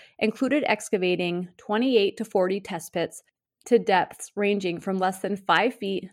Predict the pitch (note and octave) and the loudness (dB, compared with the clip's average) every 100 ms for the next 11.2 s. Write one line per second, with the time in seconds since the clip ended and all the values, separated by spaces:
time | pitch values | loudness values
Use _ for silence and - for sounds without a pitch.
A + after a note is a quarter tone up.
0 | - A#3 G3 D#3 E3 - A#3+ G#3+ E3 E3 | 0 2 2 0 -2 -2 -2 2 0 0
1 | F#3 - - F3 E3 - C#3 - E3 _ | -8 -8 -2 -2 -2 -4 -8 -8 -20 _
2 | _ _ _ _ _ _ _ - _ - | _ _ _ _ _ _ _ -20 _ 4
3 | B3 C#4 - F3+ - F#3 F#3 G3 G3 C#4+ | 4 4 0 2 2 0 2 0 2 0
4 | F4 G3+ E3 - D#3+ - _ - - G#3 | -2 -2 -4 0 -2 -2 _ -16 2 4
5 | G3+ - A3+ - G#3+ F3+ F3+ F3+ F3 F3 | 4 2 0 0 0 0 0 -2 -2 -2
6 | E3+ F3+ - - F3+ F#3+ E3+ E3+ - F#3+ | -2 -4 -6 -6 0 0 0 -2 -4 -4
7 | F3+ E3 - C4+ B3+ F3 E3 D#3+ - _ | 0 -2 -2 0 0 0 0 -2 -4 _
8 | - - - G#3 G#3 G#3+ B3+ C4+ C4+ - | -20 -10 -2 4 6 4 2 0 -2 -2
9 | B3 G#3+ F#3 F3 E3 F#3 - F3+ E3 E3 | 2 2 2 -2 -2 -6 -4 -2 -2 -2
10 | F3+ E3 D#3+ D#3+ - - D#3 - - - | -4 -4 -4 -6 -10 -6 -6 -4 -4 -4
11 | - | -8